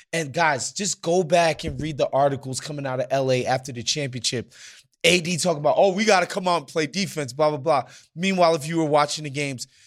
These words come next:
he was completely dogging it on that <laughs> end of the floor. And it's like, well, A D, like, the reason the defense isn't playing, it's, like, heavily relying upon you to be great to make it all work,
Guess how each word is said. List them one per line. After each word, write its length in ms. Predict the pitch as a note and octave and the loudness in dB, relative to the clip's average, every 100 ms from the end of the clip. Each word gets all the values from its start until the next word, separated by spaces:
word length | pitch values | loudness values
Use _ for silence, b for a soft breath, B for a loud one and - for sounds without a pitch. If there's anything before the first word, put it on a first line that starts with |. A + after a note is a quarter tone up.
| b _ | b _
he 140 | G3 | -2
was 180 | E3+ D3 | -2 -6
completely 500 | E3+ C#3+ E3 D3 D3 | -8 -8 -6 -6 -8
dogging 500 | G#2 F#3+ F3 D3+ D3+ | 2 4 4 2 -4
it 120 | D3 | -2
on 180 | C#3+ D3+ | -2 2
that 220 | D#3 D3+ | 0 2
<laughs> 0 | |
end 220 | D#3 F#3+ | -2 -2
of 120 | F#3+ | -2
the 100 | D3+ | -2
floor. 260 | D#3+ F#3 G3 | -4 0 0
And 100 | G3 | 2
it's 180 | F3+ - | -2 0
like, 180 | E3+ D#3 | 0 0
well, 220 | F3+ - - | -2 -2 -2
A 120 | F#3+ | -2
D, 200 | F#3 G#3 | -2 -6
like, 300 | E3 C3+ D3 | -8 -10 -12
the 100 | - | -10
reason 300 | D3+ G3 E3+ | -4 -2 -2
the 80 | E3+ | -4
defense 1120 | C#3+ F#3 F#3+ - D#3+ D3 - - - - - - _ | -2 2 2 2 0 -2 -12 -14 -14 -16 -18 -20 _
isn't 320 | G3 E3+ F3+ C3+ | 0 2 -2 -2
playing, 380 | D#3+ F#3 F#3 D#3 | 2 4 4 -2
it's, 180 | C#3 | -2
like, 160 | D#3+ D3+ | -2 2
heavily 340 | D#3+ D#3 E3 | 0 0 -2
relying 500 | D#3 D3 D3 E3 D#3+ | -2 -2 0 2 2
upon 600 | C#3 C3 D#3+ G3 F3+ B2+ | 0 -2 -2 0 -2 -6
you 160 | B2+ E3+ | -4 -2
to 80 | D#3 | -2
be 220 | B2 D3 | -4 -8
great 520 | A#2 C#3 E3+ D#3 B2+ _ b b _ | -4 4 4 4 0 _ b b _
to 120 | - | -10
make 280 | E3 E3 - | -2 -4 -2
it 80 | D3 | 2
all 220 | C#3 C3+ | 4 4
work, 420 | B2+ E3+ B2 - | 4 4 2 -4